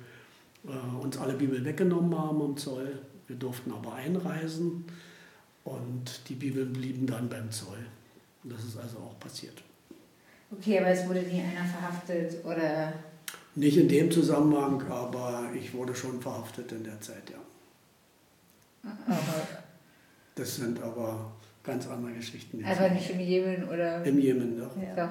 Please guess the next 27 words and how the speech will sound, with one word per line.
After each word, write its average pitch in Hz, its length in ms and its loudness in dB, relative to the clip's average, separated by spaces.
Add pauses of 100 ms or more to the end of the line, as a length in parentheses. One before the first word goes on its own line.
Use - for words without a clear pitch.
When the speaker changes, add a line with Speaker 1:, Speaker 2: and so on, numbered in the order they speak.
(180)
Speaker 2:
ja. 170 120 -6
Speaker 1:
Ja, 175 100 -6
ja. - 40 -10
Speaker 3:
aber 175 280 -2
nicht - 260 -14 (100)
lange 151 420 -6
und, - 460 -12
äh, - 40 -14 (120)
Speaker 1:
Nein, - 200 -4
Speaker 3:
du 131 80 0
Speaker 1:
ich - 120 -4
Speaker 3:
bist 117 240 -4
Speaker 1:
war 120 80 0
Speaker 3:
ganz - 160 0
Speaker 1:
nicht - 140 -6
Speaker 3:
normal - 340 -6
wieder - 140 -10
nach - 340 -10
Hause - 160 -6
Speaker 1:
Genau, - 140 -6
ich - 80 -10
Speaker 3:
gekommen. 127 280 -2
Speaker 1:
bin 120 120 -4
wieder 127 220 -2
nach 120 220 -4
Hause 131 260 -4
gekommen. 120 400 -10